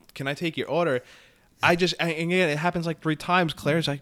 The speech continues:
"You know, shut the fuck up. <laughs> I'm trying to hear what's happening." I can't, it's just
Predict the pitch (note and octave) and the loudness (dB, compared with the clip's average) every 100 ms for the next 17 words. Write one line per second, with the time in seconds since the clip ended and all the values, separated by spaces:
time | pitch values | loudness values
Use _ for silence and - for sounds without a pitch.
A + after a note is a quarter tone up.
0 | - D3 E3+ - - - A3+ - - F#3+ | -8 -6 0 2 2 0 -4 -2 4 4
1 | - - G3+ G#3 F3+ F3+ - A#3 - - | 4 4 6 8 6 2 6 6 6 6
2 | A#3+ - D#4 D4+ B3 - B3 B3+ - D#3+ | 6 12 12 12 12 10 6 6 2 -2
3 | C#3+ G#3+ F#3 G3+ - F3+ G#3+ - B3+ C4 | -2 -6 -6 -8 -8 0 0 0 -2 0
4 | A3+ G#3+ F#3+ | 2 2 0